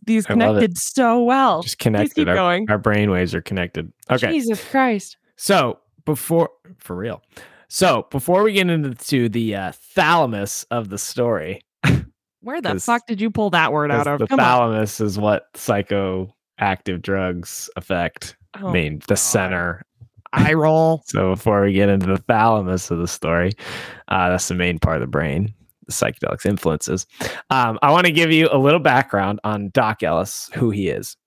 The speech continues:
Speaker 2: okay? A little bit about his past
Speaker 1: What a
Speaker 2: before we
Speaker 1: great
Speaker 2: get
Speaker 1: name.
Speaker 2: into, yeah, it is.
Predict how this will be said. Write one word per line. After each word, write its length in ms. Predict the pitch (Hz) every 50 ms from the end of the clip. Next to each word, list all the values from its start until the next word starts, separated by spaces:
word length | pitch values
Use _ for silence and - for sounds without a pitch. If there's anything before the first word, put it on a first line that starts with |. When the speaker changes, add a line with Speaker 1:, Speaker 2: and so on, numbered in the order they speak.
| _ -
Speaker 2:
okay? 180 | 107 101 101
A 60 | 101
little 160 | 101 104 104 101
bit 100 | 98 95
about 200 | 92 90 82 90
his 120 | 90 78
past 460 | - - 87 58 60 - - - - - _ _ _
Speaker 1:
What 80 | - 107
a 0 |
Speaker 2:
before 260 | - - 131 123 117
we 80 | 117 110
Speaker 1:
great 120 | 156 196
Speaker 2:
get 80 | 107 101
Speaker 1:
name. 320 | 101 151 165 160 147 143
Speaker 2:
into, 120 | 151 101 - _ _ _ _ _ _
yeah, 300 | 123 127 123 107 87 80 -
it 100 | - 101
is. 240 | 98 64 - - -